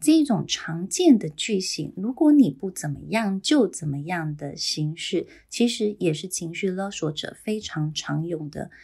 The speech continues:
一种惯性的句型。那里头也包含了我在情感当中的很多对情感的强制性，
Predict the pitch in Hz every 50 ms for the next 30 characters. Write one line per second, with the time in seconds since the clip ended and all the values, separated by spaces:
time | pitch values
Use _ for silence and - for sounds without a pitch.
0 | - _ - - 202 190 - 151 143 - 156 - - 233 208 180 175 - - 175
1 | 170 151 143 - - - - - _ - - 285 262 202 - - - 165 156 151
2 | 160 170 - _ _ - _ _ _ _ - 330 349 330 294 254 185 - - -
3 | 160 160 156 156 151 151 - 175 175 185 185 - - 160 156 151 151 156 156 156
4 | - 160 160 160 - 208 202 202 - 170 170 175 190 160 143 147 151 185 190 196
5 | 196 - 202 190 196 196 - 165 160 160 - - 165 147 147 151 - - 196 196
6 | 202 202 _ _ _ _ - 175 175 165 160 156 - - - 156 170 180 175 147
7 | 139 135 135 - - - 151 151 151 165 175 - 262 269 220 196 - - - 240
8 | 190 151 -